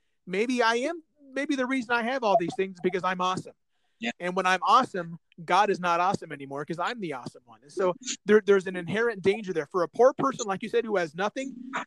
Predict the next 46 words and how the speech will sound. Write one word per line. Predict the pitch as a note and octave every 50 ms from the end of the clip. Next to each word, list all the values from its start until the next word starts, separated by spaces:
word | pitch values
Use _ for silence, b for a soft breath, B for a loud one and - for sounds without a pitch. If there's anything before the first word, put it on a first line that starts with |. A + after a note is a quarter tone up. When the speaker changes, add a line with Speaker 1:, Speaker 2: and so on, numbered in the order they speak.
| _ _ -
Speaker 1:
there's | A3 A3 F3+ F3
really | G#3 A#3+ B3+ C4+ B3
no, | A3 G#3 A3 A3+ A3 A3 G#3+ G#3 _ _ _ _ A3+
there's | G#3 G3+ F#3+ D#3 F3+
really | A3+ A3+ A3
no, | G#3 G3+ G3+ G3 F#3 F#3+ A#3
uh, | F#3+ F3+ F3+
uh, | - - A4+ F#4 F#4 F#4+ F#4 F#4+ - _ -
things | - G#3+ A3 A3+ G#3
to, | - G3+ F#3
to | - - G3
worship | F#3 F3+ G#3+ - F#3+ - G3 E3+
or | E3+ F3 E3+
to, | E3+ D#3+ - F#3 E3+ E3 _ _ _ _ _ _ - -
uh, | F3+ F#3 F#3 F3+ G#3+ A3
maybe | G#3+ A3 A#3 A#3+ A#3+
you're, | G#3+ G3+ G3 F#3+
you're, | F#3+ G3 F#3+ F#3 F#3
you're | F#3+ F#3+ F#3
longing | F#3+ F#3+ G3+ A3+ C4+ C#4 C4+ A#3
after | G3 F3+ - F#3
those | E3+ E3 E3 D#3
things, | - E3 D#3+ E3 F3 F#3+ - _ _ _ _ _ -
but | F3+ D#3 F#3 F#3 -
there's | G3+ G3+ F#3+ E3 E3+
really | G3+ G#3+ A#3 A#3 A3+ G3+
nothing | F#3 G3 A3 - G#3 F#3+
to | F3 E3
get | D3+ F#3+ G3
in | G3 F#3
the | E3+ D#3+
way | D#3 F3 G3 G#3+ G#3+
'cause | - F3 D#3
you | F3 F#3+
just | F#3+ -
don't | G#3 F#3
have | E3+ G3 A3 B3+ C#4
anything. | A3+ F#3 F3 - D#3 D#3 D#3
And | D#3 D#3
if, | D3+ -
especially | - - - - C4 E4 - -
if | F4+ - -
you're | - F3 F3
living | - G3 G#3 G#3+ G3 F3
day | F3 F3+ G3+ G#3
to, | F#3 D#3+